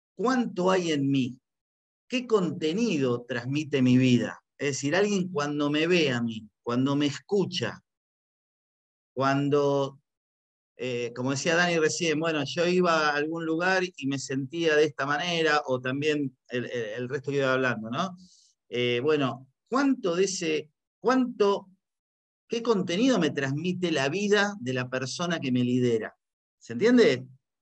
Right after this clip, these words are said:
Eh, ¿qué, qué, qué hay adentro de la persona que me lidera? ¿Mm? Em, y en este sentido es, eh, es donde muchas veces hablamos de la diferencia entre las personas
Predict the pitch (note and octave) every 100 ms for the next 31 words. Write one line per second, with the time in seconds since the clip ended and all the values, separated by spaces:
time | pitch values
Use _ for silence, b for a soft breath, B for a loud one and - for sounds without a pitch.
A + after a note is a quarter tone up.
0 | _ _ - C#3 C#3+ - F#3 F#3 G3+ G3
1 | B B - A3+ B3+ B3 E3 B2 - B2
2 | C3+ C#3+ C3+ B2 A2+ A2+ A2+ A2+ A#2 A#2
3 | - C3 B2+ A2+ A2+ A2 A2+ A2 G2 F2+
4 | _ _ _ _ - A#2+ C#3 C3+ - B
5 | B B B B B B - B2 A#2+ A#2+
6 | A#2+ A#2 A#2 A2+ G#2+ _ C#3 E3 A#3+ A#3+
7 | G3+ F#3 G3+ B3 G#3 F#3 - _ _ _
8 | _ _ _ _ _ _ _ - B2+ A#2+
9 | A2 G2+ - _ _ C#3+ D#3 E3 D3+ C#3+
10 | - _ _ _ _ C#3+ D#3+ F#3 F3 F#3
11 | E3+ D#3+ F3 F3+ D#3 C3+ C3 B2+ C3+ D#3
12 | F3+ F3+ F3+ F3 - C3 B2+ B2 B2 -
13 | B2+ C3+ E3+ E3